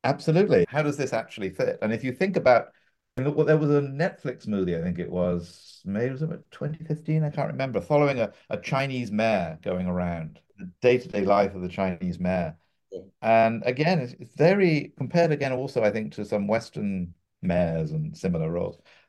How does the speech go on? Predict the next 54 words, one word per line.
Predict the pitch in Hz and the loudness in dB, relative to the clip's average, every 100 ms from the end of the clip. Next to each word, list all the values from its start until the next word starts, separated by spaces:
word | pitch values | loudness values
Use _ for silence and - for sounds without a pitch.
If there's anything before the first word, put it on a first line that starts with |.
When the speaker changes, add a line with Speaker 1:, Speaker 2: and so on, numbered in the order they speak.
| - | 4
Speaker 1:
very | 131 160 | 4 4
practical, | 156 139 139 - 127 123 | 2 0 0 -8 -6 2
very | 120 127 123 | 4 6 4
hands-on, | 113 107 104 104 101 95 92 87 | 0 -2 0 2 4 2 -4 -8
sort | 101 | -4
of, | 92 92 - _ | -2 -4 -8 _
"Here's | 151 156 | 2 4
a | 123 | 2
problem, | - 120 110 104 | 0 0 0 -2
how | 104 104 | 0 0
do | 98 | 0
I | |
fix | - - - | -2 -6 -10
it? | - | -12
Here's | 117 127 117 | -6 -4 -4
a | |
problem, | - 104 98 87 | -4 -4 -4 -4
how | 90 | -4
do | - | -2
I | 87 | -4
fix | - - - | -4 -8 -10
it? | - - - | -18 -14 -4
These | 131 - | -4 -2
people | 127 117 | -4 -2
need | 98 101 95 | -2 -2 -2
to | |
move. | 90 85 80 | -2 -2 -2
How | 107 123 | -2 2
do | |
I | 131 120 | 2 2
negotiate | 92 92 123 - 98 92 - | 0 0 -2 -2 -4 -4 -6
here? | 78 | -4
How | 101 127 | -2 -2
does | 123 | 0
somebody | - 117 104 98 | 0 0 2 2
else | 95 - _ | 0 -6 _
help | 107 101 | 2 2
me | 95 85 | 0 -2
there?" | 82 78 107 | -2 -2 -2
And | 113 | 2
that | 139 127 - | 2 2 -2
is | - 113 | -6 0
underlying | 107 110 101 104 95 | 4 6 8 8 6
a | 85 | 4
lot | 87 | 4
of | |
what, | 82 82 | 4 2
what | - 80 | 0 0
happens | 87 87 85 | -2 -2 -2
in | 80 | -4
China, | 78 80 78 | -2 0 -2
I | |
think. | 64 - _ _ | -6 -18 _ _
Speaker 2:
Yeah. | 82 | -20